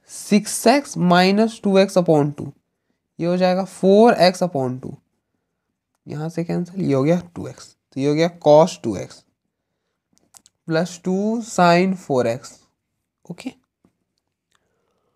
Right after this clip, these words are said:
अब आप यहाँ क्या कॉमन करो? टू sin फ़ोर एक्स कॉमन कर लो,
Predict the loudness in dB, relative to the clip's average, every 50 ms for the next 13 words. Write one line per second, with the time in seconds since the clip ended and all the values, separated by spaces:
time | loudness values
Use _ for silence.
0 | _ _ _ _ _ _ _ _ _ _ _ _ _ _ _ _ _ _ _ _
1 | _ _ _ _ _ _ -6 -4 -4 -2 0 0 0 0 0 -2 0 2 2 2
2 | 4 2 2 2 2 2 2 2 0 0 0 -2 -8 _ _ _ -6 -2 0 0
3 | 0 0 2 2 2 2 2 -2 -4 0 0 2 2 2 0 -2 -4 -4 -2 0
4 | 0 0 0 -2 -4 -8 -10 -12 -14